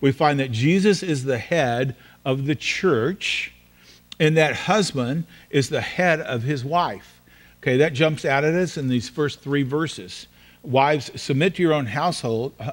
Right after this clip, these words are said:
your own husbands, as to the Lord." For, here it's the reason, for introduces reason. "For the husband is the head of the wife, even as," comparison, "Christ is the head of the church, his body,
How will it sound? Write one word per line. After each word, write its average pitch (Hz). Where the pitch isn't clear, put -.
your 139
own 135
husbands, 123
as 190
to 202
the 196
Lord." 185
For, 139
here 143
it's -
the 139
reason, 127
for 139
introduces 123
reason. 110
"For 156
the 151
husband 151
is 160
the 143
head 220
of 143
the 113
wife, 101
even 226
as," 151
comparison, 110
"Christ 147
is 135
the 127
head 120
of 120
the 127
church, -
his 151
body, 113